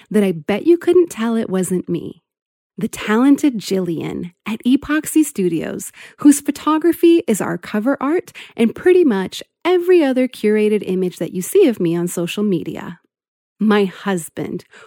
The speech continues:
who puts up with me when it's eleven thirty P M on a Sunday night and I'm like, "Hey, babe, I gotta record a podcast episode." Like, right now. Is that okay? My higher power,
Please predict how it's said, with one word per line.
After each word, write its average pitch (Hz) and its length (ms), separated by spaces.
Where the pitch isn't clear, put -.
who 311 140
puts - 420
up 349 200
with 202 220
me 175 240
when 240 180
it's 262 180
eleven 262 580
thirty 311 280
P 247 240
M 214 220
on 180 100
a 175 80
Sunday 269 400
night 185 360
and 302 180
I'm 311 200
like, 320 440
"Hey, 554 260
babe, 180 400
I 403 140
gotta 494 340
record 269 420
a 233 40
podcast 185 680
episode." - 640
Like, 294 460
right 202 420
now. - 400
Is 339 140
that 392 200
okay? 381 500
My 190 160
higher 214 340
power, 170 540